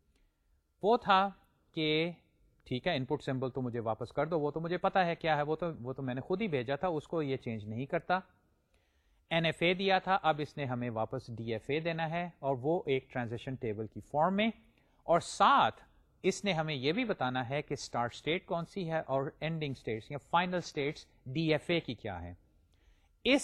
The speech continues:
چیز کو میں ٹیبولر فارم میں بھی ریپرزینٹ کر سکتا ہوں،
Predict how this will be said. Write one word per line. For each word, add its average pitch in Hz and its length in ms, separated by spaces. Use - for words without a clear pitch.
چیز 180 300
کو 165 140
میں 135 320
ٹیبولر 117 340
فارم 160 260
میں 165 120
بھی 180 220
ریپرزینٹ 160 420
کر 160 120
سکتا 170 320
ہوں، 180 180